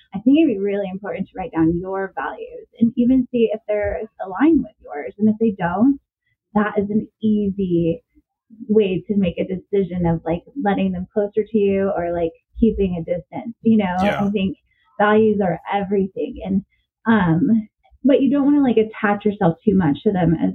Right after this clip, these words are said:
Speaker 1: well. Like, you want to know that that's who you, like, that's your, your foundation. Like, you're actually the farmer of, like, the orchard of your
Speaker 2: Yeah.
Speaker 1: values. And you can actually just tend to them and make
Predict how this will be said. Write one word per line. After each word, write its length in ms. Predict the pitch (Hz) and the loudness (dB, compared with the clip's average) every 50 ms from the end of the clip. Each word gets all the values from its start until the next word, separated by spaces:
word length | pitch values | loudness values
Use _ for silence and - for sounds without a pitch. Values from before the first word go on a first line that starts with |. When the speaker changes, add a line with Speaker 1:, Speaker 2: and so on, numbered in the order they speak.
| 190 | -2
Speaker 1:
well. 260 | 202 202 - - - - | -2 -2 0 -2 -4 -2
Like, 200 | - - - - | -2 -2 -2 0
you 140 | 214 202 202 | 0 -2 -2
want 300 | 277 180 170 226 269 - | 0 0 0 0 0 0
to 100 | - 196 | 0 0
know 140 | 196 180 180 175 | 0 0 0 -2
that 140 | - - - | -6 -6 -6
that's 200 | - 185 - - _ - | -6 -6 -6 -6 _ -4
who 60 | 196 | -2
you, 180 | 175 - - - | 0 -2 -2 -2
like, 120 | - - - _ - | -6 -10 -8 _ -4
that's 140 | 196 190 - _ _ _ _ _ _ _ _ - | -4 -4 -4 _ _ _ _ _ _ _ _ 0
your, 260 | 196 202 190 175 156 - | 0 2 2 0 -2 -2
your 160 | 277 180 180 - | -4 -6 -4 -2
foundation. 640 | 214 196 196 190 190 214 220 220 - - 220 - - | -2 0 0 2 4 4 2 2 0 -4 -8 -6 -4
Like, 160 | 226 165 - _ _ _ _ _ _ _ | -2 -2 -4 _ _ _ _ _ _ _
you're 240 | 214 233 254 254 | 0 2 2 2
actually 400 | - 208 208 214 208 - 208 196 | 0 0 -2 -4 -4 -2 -2 -2
the 160 | 180 170 175 - _ - | -2 -2 -6 -8 _ -2
farmer 540 | 214 226 247 247 220 185 170 160 - - - - _ _ _ - | 0 2 2 2 2 2 0 -2 -2 -4 -8 -12 _ _ _ -6
of, 120 | - 196 170 | -4 -4 -2
like, 140 | 185 185 - | -2 -4 -2
the 100 | 208 247 - - | -2 -2 -2 0
orchard 440 | 196 220 240 247 240 - - 202 185 | 0 2 2 0 0 -2 -2 -2 -2
of 100 | 180 165 - | -2 -4 -4
your 140 | 180 180 170 | -6 -4 -2
Speaker 2:
Yeah. 100 | 180 180 | -2 0
Speaker 1:
values. 580 | 190 202 196 190 156 - 165 - - - 220 - _ _ _ _ _ | 0 0 0 0 -2 -2 -4 -4 -6 -6 -8 -8 _ _ _ _ _
And 200 | - 214 220 214 | 2 2 4 4
you 240 | 214 214 214 214 214 | 4 2 2 0 2
can 160 | 226 240 226 | 2 2 2
actually 880 | - - 196 202 208 - - _ 214 208 202 196 196 190 190 196 202 - _ 285 _ _ | 2 0 -2 -2 -4 -6 -8 _ -4 -2 -2 0 0 -2 -2 -4 -4 -8 _ -20 _ _
just 160 | 233 247 233 - _ - - - | 0 0 0 -2 _ -12 -4 0
tend 380 | 254 254 277 294 302 294 269 | 2 4 4 6 4 4 2
to 100 | 269 240 | 2 0
them 300 | 196 202 156 156 165 185 180 | 0 0 -2 -2 -4 -2 -2
and 100 | 190 202 | 0 0
make 180 | 214 220 - | 0 0 -2